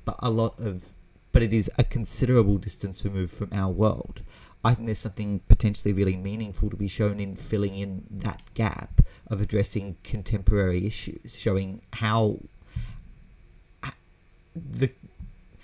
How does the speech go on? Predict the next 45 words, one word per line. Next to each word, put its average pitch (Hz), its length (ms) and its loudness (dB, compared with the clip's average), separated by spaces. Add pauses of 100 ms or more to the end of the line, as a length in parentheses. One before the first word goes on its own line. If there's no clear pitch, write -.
(140)
not 160 220 0
just 165 160 -2
having 127 240 2
Star 104 180 -2
Trek - 180 -4
as 113 120 -6
an 104 80 -6
ideal, 98 580 -2 (300)
but - 120 0
making 107 300 -2
it - 80 -12
clear 110 220 -2
that 92 160 -4
it 104 40 0
is 95 120 -2
an 101 80 -4
ideal 101 460 -2
that 92 180 -4 (380)
could 120 360 6
be 110 180 6
achieved 95 800 -6 (220)
from 113 340 2
where 101 220 4
we 95 180 4
are 90 160 0
now. 92 380 -8 (580)
I 143 80 8
th-, - 220 0 (420)
part 170 200 12
of 139 60 0
my 120 100 2
worry 107 240 4
about 95 180 2
that 98 160 -4
kind 101 120 -4
of 87 60 -6
show 98 160 0
has 95 100 2
always 92 280 0
been 92 220 0
that 92 100 0
it - 100 -2
would 104 160 0
be 92 240 -4 (220)
didactic 98 760 -2